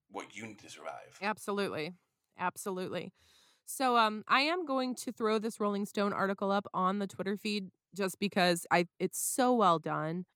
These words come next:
Speaker 1: And go ahead and read that either, you know, after you listen to us, go
Speaker 2: Yeah.
Speaker 1: dive deeper into it and learn really about what's going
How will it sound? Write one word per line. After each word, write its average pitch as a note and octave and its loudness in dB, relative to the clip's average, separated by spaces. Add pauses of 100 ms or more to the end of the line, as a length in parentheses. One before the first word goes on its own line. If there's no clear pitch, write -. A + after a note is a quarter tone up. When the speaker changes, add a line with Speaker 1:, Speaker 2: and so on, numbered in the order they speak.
(100)
Speaker 1:
And - -16
go C#3+ -4
ahead D3+ -2
and D3+ -10
read D#3 -4
that C#3+ 0
either, A#2+ -8
you A#2 -8
know, G#2+ -4
after A2+ -2
you A2+ -6
listen A2 -6
to - -4
us, G2 -2
go A2 -6
Speaker 2:
Yeah. A3 4
Speaker 1:
dive G2+ -4
deeper G#2+ -12
into G#2 -10
it F#2+ -12 (100)
and - -20 (140)
learn F#2+ -10
really F2+ -8
about F2 -10
what's - -12
going E2+ -8